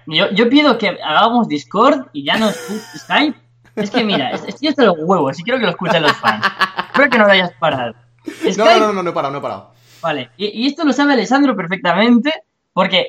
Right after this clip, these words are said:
Speaker 1: entro a Skype y el noventa y ocho por ciento de las veces hay una voz de ardilla, estilo Alvin y las ardillas,
Speaker 2: <laughs>
Speaker 1: que recibe a las personas con las que converso. Y empieza a y hay un montón de solo se escucha como pitidos. Y tengo que colgar la llamada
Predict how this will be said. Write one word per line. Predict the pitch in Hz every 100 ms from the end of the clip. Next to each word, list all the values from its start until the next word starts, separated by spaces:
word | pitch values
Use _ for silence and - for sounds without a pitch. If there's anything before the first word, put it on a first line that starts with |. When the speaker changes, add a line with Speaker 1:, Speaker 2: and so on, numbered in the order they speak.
| -
Speaker 1:
entro | 294 277
a | 247
Skype | 220 214 285 - -
y | 185
el | 185 180
noventa | 190 190 170
y |
ocho | 196 254
por |
ciento | 226 208
de | 160
las |
veces | 151 160 220 254 _ _ _ -
hay | 190 262
una | 240
voz | 170 220 220
de | 156 156
ardilla, | 135 139 202 208 208 269 - -
estilo | - - 185
Alvin | - 180 214
y |
las | 180 165
ardillas, | 135 151 185 147 220 - - - - -
Speaker 2:
<laughs> | - _ _ _ -
Speaker 1:
que | 202
recibe | 190 - 330 214 127 -
a | -
las | 156
personas | - 160 156 143
con | 151
las | -
que | 156
converso. | 139 131 117 110 - _ _ _
Y | -
empieza | 220 285
a | 302
y | 302 311 311 302 294 294 220 208
hay | 220
un |
montón | 277 277 233
de |
solo | 202 240
se |
escucha | 220 233 262 -
como | 170 156
pitidos. | 143 131 139 113 -
Y | -
tengo | - 196
que | 160
colgar | 147 135 147 262
la | 311
llamada | 226 202 202 151